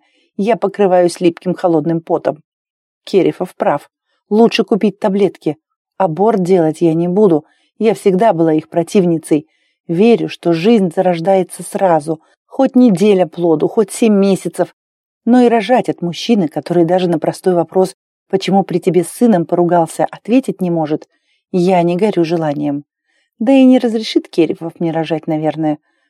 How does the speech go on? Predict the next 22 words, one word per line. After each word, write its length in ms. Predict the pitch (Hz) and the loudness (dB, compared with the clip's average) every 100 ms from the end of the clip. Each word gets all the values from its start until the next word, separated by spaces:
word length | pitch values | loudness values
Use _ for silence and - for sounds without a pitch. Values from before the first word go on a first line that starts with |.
| _ | _
Побоится, 520 | - 196 202 208 196 160 | -2 2 2 2 -2 -8
что 200 | - 156 | -10 -8
потом 300 | 165 170 165 | -2 0 2
буду 260 | 165 175 | 2 0
алиментами 580 | - 170 175 143 135 151 | -2 -2 -2 -2 -2 -6
шантажировать. 760 | 156 165 151 156 151 135 - - _ _ _ _ _ | -4 -4 -2 -2 -4 -4 -6 -8 _ _ _ _ _
Становится 680 | - 254 226 196 190 - | -4 0 2 2 -2 -6
тошно. 480 | 196 160 151 - 156 _ _ _ _ _ - | -6 -6 -6 -10 -14 _ _ _ _ _ -6
«Будешь 400 | 151 139 139 - | -2 -2 -2 -4
теперь 300 | 151 143 - | -2 -2 0
только 280 | 131 - | -4 -4
со 140 | 135 156 | -6 -2
мной 220 | 147 139 | -2 -2
ходить», 460 | - 127 - - _ _ _ _ _ | -4 -6 -8 -12 _ _ _ _ _
продолжает 640 | 247 220 220 190 180 170 | -4 0 0 2 0 0
Тигран, 420 | - 185 226 226 - _ _ | -2 0 0 0 -4 _ _
но 80 | 226 | -2
я 120 | 208 | 0
совсем 400 | 190 196 196 190 | 0 -2 -2 -2
потеряла 440 | 185 - 185 180 180 | 0 0 2 2 2
нить 240 | 180 160 | 0 -2
разговора, 600 | 165 165 185 185 160 139 | -6 -2 0 2 0 -2